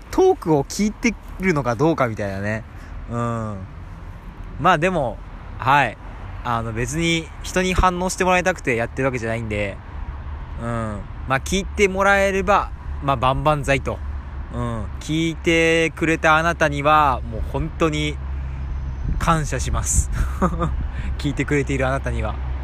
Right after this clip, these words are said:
うん。<laughs> 本当にありがとうございます。うん。まあね、あの、僕のね、このゆるいトークにね、自分、あなたの貴重な時間をね、使うっていうことはね、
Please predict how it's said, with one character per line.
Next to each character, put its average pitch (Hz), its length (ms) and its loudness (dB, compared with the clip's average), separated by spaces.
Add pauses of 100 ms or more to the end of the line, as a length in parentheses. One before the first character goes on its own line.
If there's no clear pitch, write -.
う 117 540 0 (100)
ん。 165 100 0 (300)
<laughs> - 640 -6
本 139 240 0
当 147 120 4
に 139 80 4
あ 139 40 4
り 139 80 6
が 143 80 8
と 131 140 0
う - 20 0
ご 120 80 0
ざ 120 100 -2
い 120 60 0
ま 120 140 -2
す。 - 240 -8 (480)
う 123 40 -2
ん。 123 220 -2 (240)
ま 170 100 6
あ 160 60 4
ね、 151 220 2 (280)
あ 127 240 4
の、 131 300 0
僕 147 180 -2
の 175 100 0
ね、 180 120 4
こ 151 140 -2
の 139 60 0
ゆ 139 180 2
る 170 320 4
い 160 80 2
ト 151 180 0
ー - 40 -12
ク 135 100 -4
に 123 80 -4
ね、 135 220 0 (680)
自 131 200 0
分、 156 220 0
あ 151 100 2
な 156 120 4
た 156 80 2
の 139 100 0
貴 - 140 -4
重 170 180 6
な 170 140 4
時 147 100 -4
間 156 220 4
を 156 60 -2
ね、 156 300 4
使 - 220 4
う 156 60 4
っ - 20 -2
て - 180 -4
い 131 40 2
う 127 60 -2
こ 123 100 -4
と 131 80 -2
は 113 100 2
ね、 117 260 0